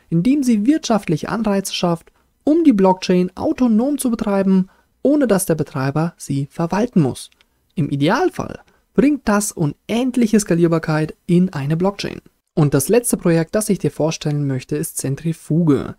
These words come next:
Das ist ein Projekt, das habe ich schon mal vorgestellt. Wenn du meinen Kanal eifrig verfolgst, dann weißt du das. Und das ist nämlich ein weiterer DeFi-Coin, bei dem es darum geht,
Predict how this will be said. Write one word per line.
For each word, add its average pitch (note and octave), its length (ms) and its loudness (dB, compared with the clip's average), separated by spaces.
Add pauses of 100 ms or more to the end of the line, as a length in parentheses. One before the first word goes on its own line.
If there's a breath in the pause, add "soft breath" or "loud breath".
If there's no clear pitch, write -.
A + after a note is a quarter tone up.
(180 soft breath)
Das - 180 -6
ist D3+ 100 -4
ein C#3 100 -2
Projekt, G#3 300 0
das - 180 -2
habe D4 200 -4
ich G#3+ 120 -2
schon G#3+ 120 0
mal F#3+ 80 2
vorgestellt. D#3 680 -2
Wenn F3+ 140 -2
du G3+ 60 -2
meinen D#3+ 200 0
Kanal C#3 400 -6
eifrig C3+ 460 -8
verfolgst, C#3 600 -8
dann B2+ 220 -10
weißt D4+ 280 -6
du C3+ 60 0
das. G#3+ 280 -2 (600 loud breath)
Und E3 120 0
das C#4+ 140 2
ist C4 160 0
nämlich G3+ 480 4
ein C3+ 280 -6
weiterer B2+ 420 -10
DeFi-Coin, D#3+ 800 0 (280 soft breath)
bei B2+ 120 -6
dem A#3 300 -2
es A#3 100 -2
darum F3 280 0
geht, C#3+ 260 -2